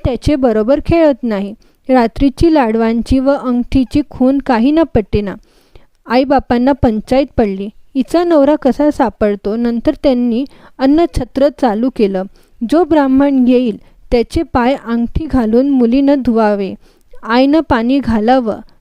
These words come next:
भावानं गंध लावावं आणि बापानं विडा द्यावा असा क्रम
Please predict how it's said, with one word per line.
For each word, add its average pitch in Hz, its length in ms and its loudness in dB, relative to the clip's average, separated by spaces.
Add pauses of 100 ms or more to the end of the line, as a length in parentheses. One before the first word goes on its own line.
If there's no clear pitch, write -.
(100)
भावानं 277 640 2
गंध 254 260 0
लावावं 226 600 0 (320)
आणि 269 220 2
बापानं 254 580 2
विडा 240 360 2
द्यावा 214 380 -2 (180)
असा 294 240 0 (100)
क्रम 294 240 0